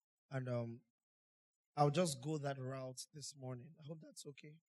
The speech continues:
I believe strongly, and not just that I believe, in this local assembly, we don't teach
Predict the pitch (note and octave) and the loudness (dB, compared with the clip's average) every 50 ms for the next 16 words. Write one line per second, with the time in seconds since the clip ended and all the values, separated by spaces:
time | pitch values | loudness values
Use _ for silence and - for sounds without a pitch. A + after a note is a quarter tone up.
0 | _ _ _ _ _ _ _ _ _ _ _ _ _ _ _ _ _ _ _ _ | _ _ _ _ _ _ _ _ _ _ _ _ _ _ _ _ _ _ _ _
1 | _ _ _ _ _ _ _ - D#3 D3 C3 E3 F3+ G3+ A3+ A3+ G#3 - - - | _ _ _ _ _ _ _ 4 4 6 6 6 4 4 2 2 0 -2 -4 -6
2 | - - F#3+ F#3+ F#3+ F3+ D#3 D3+ C#3+ C3+ C3+ D3 E3 E3+ _ _ _ _ _ _ | -6 -6 -6 -6 -6 -8 -8 -8 -10 -10 -10 -12 -16 -20 _ _ _ _ _ _
3 | _ _ D3 C#3 C3+ C3+ C#3 D3 D#3+ F#3 F3 F#3 F3+ D#3 D#3 C#3+ C#3+ C#3 C3 B2+ | _ _ -18 -16 -16 -16 -16 -10 -8 -6 -6 -4 -4 -4 -4 -2 -2 -2 -4 -4
4 | C#3 C#3+ D#3+ D3 C#3 C#3+ C#3+ C#3 C#3 F3+ F#3 - - E3+ E3 D#3 - - D#3+ D3 | -6 -8 -8 -8 -10 -10 -12 -10 -8 -6 -6 -6 -4 -4 -6 -6 -4 -4 -4 -2
5 | C3+ - - D3+ C#3+ C#3+ C#3 C3+ C#3+ C#3 C#3+ C3+ - _ _ _ _ _ _ _ | -2 -2 -2 -4 -4 -6 -8 -10 -10 -12 -12 -14 -18 _ _ _ _ _ _ _
6 | _ _ _ D3 C#3+ D3+ D3+ C#3+ E3+ F3+ F#3 F#3 F3+ F3 - - - - - - | _ _ _ _ -14 -12 -6 -2 -2 0 0 0 -2 -6 -8 -10 -10 -10 -12 -16
7 | _ _ _ _ _ _ _ _ _ _ _ _ _ _ _ _ - - G3 F3+ | _ _ _ _ _ _ _ _ _ _ _ _ _ _ _ _ -14 -10 -10 -10
8 | D#3 - - - | -8 -10 -14 -18